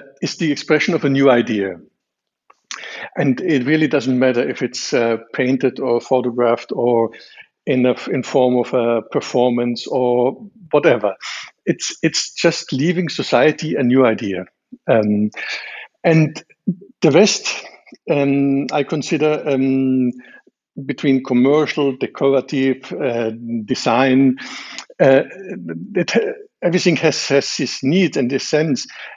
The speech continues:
And fine art, for me, the expression is a bit, um, not really art, but we wanna go to, so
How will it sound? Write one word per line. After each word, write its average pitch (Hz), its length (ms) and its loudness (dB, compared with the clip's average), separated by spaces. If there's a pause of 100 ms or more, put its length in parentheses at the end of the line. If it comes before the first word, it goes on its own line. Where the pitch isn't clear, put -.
(100)
And 135 580 2 (280)
fine 170 340 0
art, 156 280 -2
for - 160 -4
me, 151 160 2
the 139 100 2
expression 156 520 2
is 135 120 -4
a 135 40 -2
bit, 127 320 -6
um, 135 460 2 (800)
not 151 920 -2
really 175 320 4
art, 160 300 2 (100)
but 147 140 -2
we 143 100 -8
wanna 143 260 0
go 147 220 2
to, 135 240 -4
so 131 240 -2